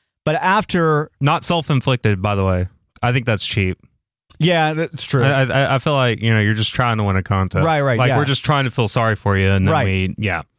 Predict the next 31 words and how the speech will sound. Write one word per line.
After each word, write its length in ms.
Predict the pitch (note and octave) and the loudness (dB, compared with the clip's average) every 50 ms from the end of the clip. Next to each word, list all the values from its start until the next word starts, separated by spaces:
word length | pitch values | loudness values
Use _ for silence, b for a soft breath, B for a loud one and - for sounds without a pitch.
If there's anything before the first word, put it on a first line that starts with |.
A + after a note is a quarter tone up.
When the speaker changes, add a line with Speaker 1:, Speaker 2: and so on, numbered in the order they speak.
| _ _ _ _ _ _ - B B B B B | _ _ _ _ _ _ -20 B B B B B
Speaker 1:
Uh, 480 | - D3+ C#3+ C#3+ C#3 C3+ C3 C3 B2+ B2 | 0 2 2 4 4 4 4 4 4 2
but 220 | A2+ A2+ D3 D3+ D#3 | 2 2 0 0 0
if 140 | C3+ - | 0 0
you, 200 | D#3+ F3 F3+ F3 F3 | 0 2 2 2 0
let's 200 | F3+ F3+ - - | 0 -2 0 0
say 220 | E3 C#3+ C3 C#3 | 0 0 0 0
something 300 | - - D#3 C#3 C3+ B2+ | 0 0 0 0 0 -2
tragic 420 | - - D3 C#3 C#3 C3+ C3 C3 A2+ | 0 0 0 0 2 2 0 2 2
happens, 640 | B2 C3 B2+ B2 - B2+ B2 B2 B2 - - - _ _ _ _ _ _ _ _ _ _ _ _ _ _ _ - | 4 4 4 2 2 2 0 0 0 -2 -4 -6 _ _ _ _ _ _ _ _ _ _ _ _ _ _ _ 2
uh, 300 | C3 B2+ B2 B2 A#2+ A2+ | 2 4 4 4 2 2
you 140 | B2+ C#3 D3+ | 2 2 2
get 160 | C#3+ F3 C#3+ | 2 0 0
naming 240 | D3 E3 E3+ E3 E3 | 0 0 0 2 2
rights 280 | D#3 D#3 D#3 D3 C#3+ - | 2 2 2 2 0 -2
for 140 | - D3+ C#3+ | -2 -2 -4
three 260 | - - D3+ D#3+ E3+ | -2 -2 0 0 2
months, 400 | E3 D3+ C#3 C3 B2+ C#3+ - - - | 2 2 2 2 0 0 -2 -4 0
and 100 | D#3+ D3 | 0 2
then 80 | D3 C#3 | 2 4
after 240 | D3 D3+ D3+ - D#3 | 2 2 2 2 2
that, 160 | D3+ D3 D3 | 2 0 0
your 120 | D3 C#3+ C#3 | 2 0 0
estate, 520 | C3 - - - F#3+ G3 F3+ D3+ C3+ - _ _ _ _ _ _ _ _ _ _ _ _ - | 0 0 0 0 0 2 2 2 0 -2 _ _ _ _ _ _ _ _ _ _ _ _ 0
in 60 | C#3+ D3 | 0 2
order 180 | D3+ D3+ C#3+ | 2 2 0
to 40 | C3+ | 0
keep 200 | - - D#3 - | 0 -2 -2 -2
it 80 | C3 A#2 | -2 -2
going, 320 | A2+ E3+ F3+ E3 C#3 A#2+ | -2 0 0 0 2 2
has 280 | A#2+ A2+ B2+ B2 A#2+ - | 2 4 4 2 2 2
to, 180 | - A#2+ G#2 G#2+ | 0 -2 -4 -6